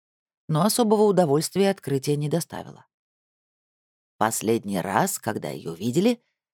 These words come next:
Кшесинская сказала, что особняк стал слишком шумным местом, и она отправляется туда, где ангел смотрит на город. Не имею ни малейшего понятия, где это.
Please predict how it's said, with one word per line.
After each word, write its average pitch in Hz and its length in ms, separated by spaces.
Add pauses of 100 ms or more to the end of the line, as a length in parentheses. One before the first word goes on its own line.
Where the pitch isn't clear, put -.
(140)
Кшесинская 156 800
сказала, 123 560
что 110 220
особняк 123 560
стал 127 260
слишком 131 480
шумным 120 500
местом, - 480 (460)
и 381 140
она 165 320
отправляется 113 680
туда, 120 380
где 131 220
ангел 131 480
смотрит 110 500
на 127 160
город. - 320 (560)
Не 151 240
имею 139 340
ни 220 120
малейшего 117 560
понятия, 110 540
где 104 360
это. - 240